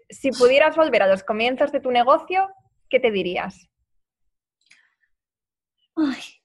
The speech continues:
Speaker 2: me diría, "Tranquila". <laughs> Tranquila que va a llegar.
Speaker 1: Vale.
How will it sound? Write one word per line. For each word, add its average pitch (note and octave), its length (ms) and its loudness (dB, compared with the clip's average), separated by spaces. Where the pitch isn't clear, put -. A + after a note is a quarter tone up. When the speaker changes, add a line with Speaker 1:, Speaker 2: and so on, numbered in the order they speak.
Speaker 2:
me A#3 180 -2
diría, A#3 680 0
"Tranquila". F3 580 -4
<laughs> B3+ 640 0
Tranquila G3+ 460 2
que A#3 80 0
va G3 80 2
a G3+ 120 2
llegar. F3 300 -2
Speaker 1:
Vale. - 320 -12